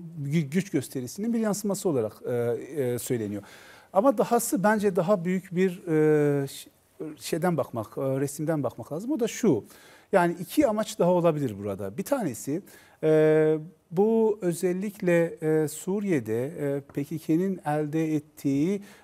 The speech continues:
bir iktidar alanı var. Bu iktidar alanını korumak ve Türkiye'yi içeriden zorlayarak Suriye'deki bu duruma razı etmek. Bir tanesi bu olabilir. Ve ikincisi... e, e, yine Türkiye'yi çok zorlamak, kamuoyunun, e, e,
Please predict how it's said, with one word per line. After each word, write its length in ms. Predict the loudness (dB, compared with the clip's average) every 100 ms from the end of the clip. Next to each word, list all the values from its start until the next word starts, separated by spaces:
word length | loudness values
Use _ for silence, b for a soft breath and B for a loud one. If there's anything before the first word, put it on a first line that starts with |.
| 0
bir 120 | 0
iktidar 420 | 0 -6 0 2
alanı 440 | 2 -2 -4 -6 -4
var. 260 | -4 -6 b b b
Bu 180 | 0 0
iktidar 500 | -2 -4 2 2 4
alanını 560 | 2 2 2 2 0 -2
korumak 640 | -4 -2 0 0 -2 -4
ve 160 | 2 2
Türkiye'yi 520 | 0 -8 -6 -4 -4
içeriden 400 | -2 -2 2 2
zorlayarak 520 | 2 -2 -2 -2 -4
Suriye'deki 600 | -6 -4 -2 -4 -4 -6 -4
bu 120 | -4
duruma 260 | -2 0
razı 300 | 4 4 2
etmek. 280 | -6 -8 -16 -16 -18
Bir 60 | -8
tanesi 460 | -6 -6 -10 -4
bu 100 | 0
olabilir. 380 | 2 2 0 -6 B B B 2
Ve 100 | 2
ikincisi... 800 | 2 -2 -2 -2 -2 0 0 0
e, 400 | 2 4 4 2 -4 b b b 2
e, 80 | 4
yine 480 | 6 6 6 4
Türkiye'yi 380 | 0 -6 -2 -2
çok 240 | 0 -4 0
zorlamak, 460 | 0 2 0 -2
kamuoyunun, 640 | -2 2 4 4 4 4 2 -2 0 2 0 -4 -4
e, 60 |
e, 100 | -4